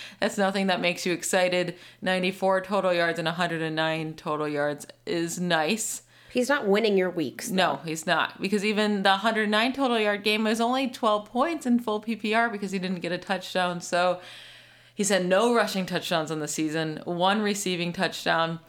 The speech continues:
Speaker 1: It could even get worse, actually, because if, since he keeps losing the way they're losing, there's no reason to keep Dalton in the game. You have a new quarterback that you drafted this year. It was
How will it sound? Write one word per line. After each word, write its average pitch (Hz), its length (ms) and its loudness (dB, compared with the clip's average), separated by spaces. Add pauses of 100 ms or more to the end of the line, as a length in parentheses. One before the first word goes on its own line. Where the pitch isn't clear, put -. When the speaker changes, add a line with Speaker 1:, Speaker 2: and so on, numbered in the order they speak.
(260)
Speaker 1:
It 247 100 0
could 277 200 0
even 285 300 2
get 170 280 -2
worse, 156 380 -4
actually, 165 460 -2
because 180 560 -4 (120)
if, - 440 -4 (180)
since 233 300 2
he 277 100 2
keeps 269 300 -4
losing 180 380 -2
the 170 100 -4
way 165 160 0
they're 165 160 0
losing, 190 640 0 (1300)
there's 220 180 2
no 294 140 2
reason 311 240 0
to 285 80 0
keep 262 160 -4
Dalton 220 300 0
in 208 40 -2
the 208 80 -4
game. 208 320 -2
You 190 140 2
have 190 340 2
a 175 360 0
new 185 340 0
quarterback 185 560 0
that 170 140 0
you 170 80 -2
drafted 160 380 -2
this 160 220 -2
year. 165 300 2
It 160 80 -2
was 156 200 -8